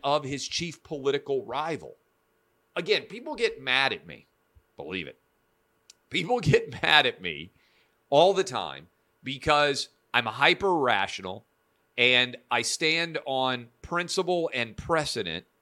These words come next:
over politics. That gets people mad. Sometimes they're like, "Clay, why don't you argue this?" Well, I, no, I'm not gonna do that 'cause I wanna be able to argue consistently. I want there to be a foundation under which you can hear my opinion and you can agree or disagree with it,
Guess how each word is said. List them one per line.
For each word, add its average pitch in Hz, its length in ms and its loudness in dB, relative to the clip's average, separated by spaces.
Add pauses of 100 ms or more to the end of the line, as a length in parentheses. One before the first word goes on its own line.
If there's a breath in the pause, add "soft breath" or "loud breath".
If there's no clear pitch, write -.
(220)
over 135 280 2
politics. - 800 -2
That 143 120 6
gets 147 120 -10
people 180 180 -4
mad. 151 240 -4 (460)
Sometimes 165 300 -2
they're 170 120 2
like, 139 160 -2 (180)
"Clay, 254 240 6
why 262 140 6
don't 254 180 2
you 247 160 2
argue 240 320 2
this?" 247 240 0
Well, 220 120 -6
I, 285 160 -4 (100)
no, 240 160 -2
I'm 190 80 -2
not 190 160 0
gonna 190 140 0
do 202 220 -8
that 110 220 -8
'cause 143 120 -4
I 156 60 6
wanna 180 180 4
be 170 140 2
able 170 160 0
to 147 80 2
argue 143 500 2
consistently. - 880 -2 (640)
I 127 120 8
want 156 360 0
there 147 160 0
to 135 40 -6
be 143 160 -4
a 127 60 0
foundation 127 960 -4
under 135 300 -2
which 120 320 -4
you 139 60 -12
can 139 120 -8
hear 180 180 -2
my 170 140 0
opinion 131 400 -4
and 127 100 -8
you 131 80 -8
can 131 140 -6
agree 127 300 -6
or 117 80 -2
disagree 120 520 -6
with 87 220 -8
it, 90 220 -6